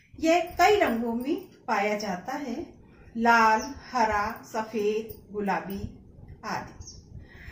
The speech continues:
विश्व में अच्छी किस्म की जो अभ्रक होती है, उसका सिक्सटी परसेंट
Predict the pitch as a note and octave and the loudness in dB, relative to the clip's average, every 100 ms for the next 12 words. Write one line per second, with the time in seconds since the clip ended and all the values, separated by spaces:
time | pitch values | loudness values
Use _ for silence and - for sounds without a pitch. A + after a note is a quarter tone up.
0 | - - - - - _ _ _ - C#4+ | -20 -20 -20 -20 -20 _ _ _ -6 2
1 | G#4+ - B3+ F#3+ G3 - - - - - | 2 2 -2 -4 -4 -8 -14 -20 -20 -20
2 | - - - D4+ D4+ - A4 A4+ E4+ F4+ | -20 -20 -2 0 0 0 2 2 0 -2
3 | - D4+ D4 E4 F4+ F#4 - - - C#4 | -2 -4 0 2 2 0 -8 -16 -12 -6
4 | C#4 B3 G#3 - A#4+ - G#3+ - F3+ F#3+ | -4 -2 -2 0 0 0 -6 -6 -8 -8
5 | - - - - - - - - D4+ D#4+ | -12 -16 -20 -20 -16 -10 -10 -2 -2 -2
6 | D#4+ - - - - - F4 F4 - A#4 | -4 -14 -20 -18 -16 -2 0 0 0 -2
7 | C5 C4 - - F#3+ - - | 2 0 0 -6 -10 -10 -14